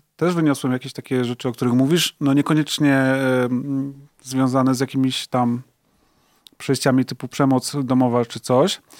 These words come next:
ale, e, bardzo dużo czasu zajęło mi,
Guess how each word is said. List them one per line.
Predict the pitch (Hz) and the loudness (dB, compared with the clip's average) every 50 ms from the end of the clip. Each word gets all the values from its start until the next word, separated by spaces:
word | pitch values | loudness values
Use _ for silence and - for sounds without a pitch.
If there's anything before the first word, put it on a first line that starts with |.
| - - - - _ _ _ _ _ | -20 -20 -20 -20 _ _ _ _ _
ale, | - 120 120 123 117 107 104 101 98 101 _ _ _ _ _ _ _ _ _ - | 0 2 4 4 4 4 2 0 -4 -8 _ _ _ _ _ _ _ _ _ -8
e, | 123 120 120 117 113 113 113 - - | -6 -4 -2 -2 -2 -4 -4 -6 -12
bardzo | 123 113 110 107 113 127 135 151 165 165 143 147 143 | -16 -18 -16 -2 2 4 6 6 6 4 2 2 0
dużo | 139 127 131 135 139 143 135 131 135 127 127 131 127 123 | 2 2 0 2 2 2 2 2 2 4 4 4 2 0
czasu | - - 135 135 139 - 135 | 0 -2 -2 -2 -2 -2 -4
zajęło | 117 123 120 120 123 127 131 127 123 | -2 0 0 2 2 2 2 2 2
mi, | 127 127 127 127 131 147 | 2 2 2 2 2 0